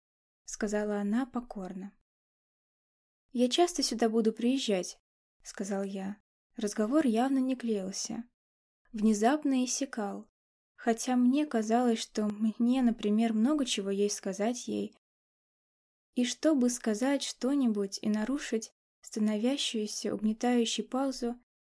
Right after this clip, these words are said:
я спросил у неё, хотя вовсе не об этом хотел говорить.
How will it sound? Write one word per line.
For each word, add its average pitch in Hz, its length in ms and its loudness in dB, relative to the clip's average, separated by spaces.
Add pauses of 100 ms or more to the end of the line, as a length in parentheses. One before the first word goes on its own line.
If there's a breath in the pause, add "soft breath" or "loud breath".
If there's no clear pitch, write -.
(160)
я 262 180 2
спросил 294 520 2
у - 20 4
неё, 196 420 0 (320)
хотя 240 340 -2
вовсе 294 360 2
не 220 160 4
об 202 160 0
этом 247 220 2
хотел 208 360 -2
говорить. 202 580 -4